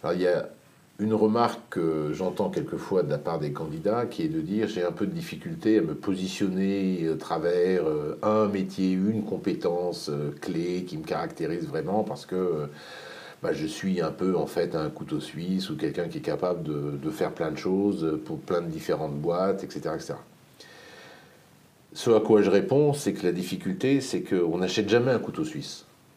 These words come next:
On achète d'abord un couteau avec lequel on peut addi-, auquel on peut additionner, en fonction de l'usage qu'on veut faire de ce couteau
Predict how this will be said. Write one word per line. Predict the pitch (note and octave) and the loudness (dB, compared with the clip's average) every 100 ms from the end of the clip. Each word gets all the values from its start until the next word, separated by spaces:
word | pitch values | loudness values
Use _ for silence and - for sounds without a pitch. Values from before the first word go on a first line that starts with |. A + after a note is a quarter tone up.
| _ - | _ -10
On | F2 | -4
achète | F2+ G#2 F2+ | -2 0 2
d'abord | F#2+ G#2 F#2+ | 4 4 4
un | |
couteau | F#2 - C#3 D3+ - - - - - - _ _ _ - - - - - - - - | -2 -2 4 4 4 -6 -18 -20 -20 -20 _ _ _ -20 -20 -20 -20 -20 -20 -8 -2
avec | F#2 F#2+ F#2 | 0 0 0
lequel | F#2+ B2+ C3 D3 - - - | 2 6 6 6 4 -2 -6
on | F2+ E2+ | -6 -4
peut | - B2+ A2+ | 0 6 6
addi-, | F#2+ G2 - - | 6 0 -2 0
auquel | A2 - C#3 | 2 8 8
on | A2+ | 6
peut | F#2+ A2 | 4 6
additionner, | G2 F#2+ F#2+ G#2 A#2+ | 6 4 2 4 6
en | B2+ | 6
fonction | G#2 A2 G2+ - G#2 | 4 0 0 2 4
de | F#2 | 4
l'usage | F#2 F2 - - | 4 4 4 2
qu'on | - E2 | -4 -4
veut | D#2+ | -2
faire | - C#2+ | 0 0
de | - | -2
ce | - | -4
couteau | - - - C#3 D#3+ E3 | -8 -6 2 6 6 4